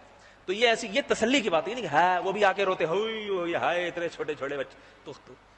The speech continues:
کیا ہوتا، ہم بھی ہو، ہم بھی ہوا ہوا شروع کر دیتے ہیں، ہم کہتے ہیں ہمارے بزرگ ہی اس قسم کے ہیں، تو ہم پھر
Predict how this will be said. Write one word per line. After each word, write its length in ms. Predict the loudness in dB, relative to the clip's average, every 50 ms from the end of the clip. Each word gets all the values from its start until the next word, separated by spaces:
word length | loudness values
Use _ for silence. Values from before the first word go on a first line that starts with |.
| _ _
کیا 120 | 0 2 2
ہوتا، 200 | 2 2 0 -2
ہم 80 | -4
بھی 100 | -4 -4
ہو، 280 | -4 -4 -4 -4 -4 -4
ہم 100 | -4 -6
بھی 80 | -6 -8
ہوا 240 | -6 -2 0 0
ہوا 240 | 0 0 -2 -2 -4 -4
شروع 140 | -6 -8 -8
کر 120 | -8 -8 -8
دیتے 160 | -8 -10 -12
ہیں، 140 | -14 -16 -18
ہم 80 | -16
کہتے 200 | -12 -12 -10 -10
ہیں 60 | -8
ہمارے 200 | -6 -4 -4 -4 -6 -8 -14 -20 -20 -20 -18 -14
بزرگ 240 | -12 -8 -6 -4 -4
ہی 120 | -4 -4 -4
اس 120 | -6 -6
قسم 260 | -8 -8 -8 -8 -6
کے 140 | -4 -4 -4
ہیں، 80 | -4 -6 -10 -16 -20 -20 -20 -20 -20 -20 -16
تو 140 | -10 -8 -8
ہم 80 | -8
پھر 160 | -6 -6 -8